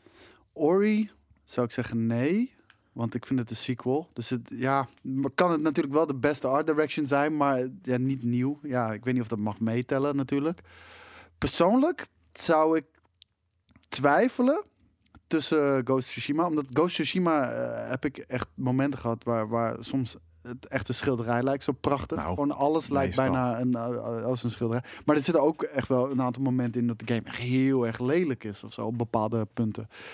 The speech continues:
Speaker 1: Ehm, Final Fantasy zeven Remake.
Speaker 2: Hmm. Nee.
Speaker 1: Ook erg
Speaker 2: Qua
Speaker 1: mooi,
Speaker 2: art direction, ja,
Speaker 1: maar
Speaker 2: nee, qua art direction vind ik hem niet, eh, eh, eh, niet zo,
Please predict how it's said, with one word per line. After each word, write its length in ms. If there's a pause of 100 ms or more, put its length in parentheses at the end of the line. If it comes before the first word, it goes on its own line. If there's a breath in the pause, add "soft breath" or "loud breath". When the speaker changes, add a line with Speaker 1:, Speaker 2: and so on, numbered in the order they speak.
(320 loud breath)
Speaker 1:
Ehm, 800 (240)
Final 220
Fantasy 240
zeven 320
Remake. 400 (1160 loud breath)
Speaker 2:
Hmm. 300 (520 loud breath)
Nee. 260
Speaker 1:
Ook 180
erg 260
Speaker 2:
Qua 100
Speaker 1:
mooi, 140
Speaker 2:
art 100
direction, 360 (100)
ja, 240
Speaker 1:
maar 100
Speaker 2:
nee, 80
qua 120
art 120
direction 300
vind 140
ik 60
hem 100
niet, 260
eh, 300
eh, 720
eh, 60
niet 180
zo, 380